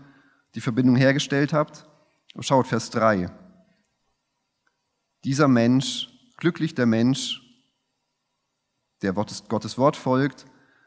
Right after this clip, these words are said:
Was ist mit ihm? Er ist wie ein Baum, gepflanzt an Wasserbächen, der seine Frucht bringt zu seiner Zeit und dessen Laub nicht verwelkt. Alles, was er tut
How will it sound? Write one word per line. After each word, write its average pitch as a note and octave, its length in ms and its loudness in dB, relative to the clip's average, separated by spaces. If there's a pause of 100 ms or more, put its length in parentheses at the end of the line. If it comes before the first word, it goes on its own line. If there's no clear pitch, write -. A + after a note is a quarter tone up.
(580)
Was G2+ 160 -8
ist C#3 220 -4
mit C#3 100 -4
ihm? C#3 260 0 (300)
Er G#2 160 -2
ist - 240 -8
wie A#2+ 140 0
ein G2 240 0
Baum, D#3+ 580 4 (300)
gepflanzt A#2 680 2
an A2+ 140 0
Wasserbächen, G2+ 720 -2 (320)
der F#2+ 80 -4
seine G2 280 0
Frucht - 600 -2
bringt B2+ 420 0
zu - 300 -10
seiner G2+ 420 2
Zeit G#2 560 -2 (520)
und F#2+ 160 -8
dessen G2 240 -4
Laub F#2+ 380 -2
nicht B2 360 -2
verwelkt. F2+ 720 -4 (760)
Alles, C3+ 360 4
was A#2 180 0
er G2+ 140 -4
tut - 480 -8